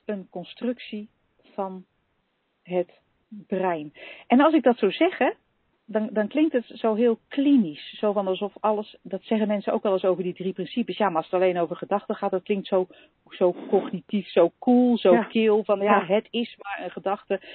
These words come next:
Speaker 1: Maar ik hou van die man." Dat
Speaker 2: Ja.
Speaker 1: is niet een geda-, <laughs> dat kan niet een gedachte zijn. Of ik heb diep verdriet en dat kan ook niet een gedachte zijn.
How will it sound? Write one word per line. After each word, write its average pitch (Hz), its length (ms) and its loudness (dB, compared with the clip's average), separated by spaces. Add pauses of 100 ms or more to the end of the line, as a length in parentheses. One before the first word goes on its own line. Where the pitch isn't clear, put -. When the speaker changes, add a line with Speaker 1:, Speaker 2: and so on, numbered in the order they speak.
(120)
Speaker 1:
Maar 240 220 2
ik 262 100 0
hou 277 520 6
van 285 240 4
die 285 180 2
man." 285 600 2 (800)
Dat 247 180 4
Speaker 2:
Ja. 247 140 -2
Speaker 1:
is 294 100 4
niet 233 120 0
een 233 160 -4
geda-, - 200 -10 (280)
<laughs> 254 160 0
dat 294 100 0
kan 262 200 0
niet 247 120 -2
een 254 80 0
gedachte 233 440 -4
zijn. 214 340 -6 (280)
Of 226 140 -4
ik 247 80 -6
heb 233 220 -4 (220)
diep 254 440 0
verdriet 254 720 -4 (300)
en 214 360 -6
dat 220 160 -10
kan 220 200 -6
ook 220 160 -6
niet 214 160 -8
een 202 80 -8
gedachte 185 440 -10
zijn. 180 280 -12